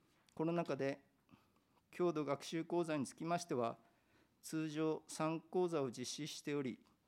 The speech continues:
今年度につきましても三講座の実施に向けて検討しておりましたが、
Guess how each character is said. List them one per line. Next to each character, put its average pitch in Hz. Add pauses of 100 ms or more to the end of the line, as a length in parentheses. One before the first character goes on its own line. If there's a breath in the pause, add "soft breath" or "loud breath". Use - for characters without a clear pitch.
(160)
今 156
年 165
度 151
に 139
つ -
き 165
ま 170
し 170
て -
も 127 (420 loud breath)
三 151
講 165
座 147
の 123
実 -
施 143
に 135
向 139
け 139
て 143
検 147
討 160
し -
て -
お 156
り 147
ま 185
し -
た 143
が、 113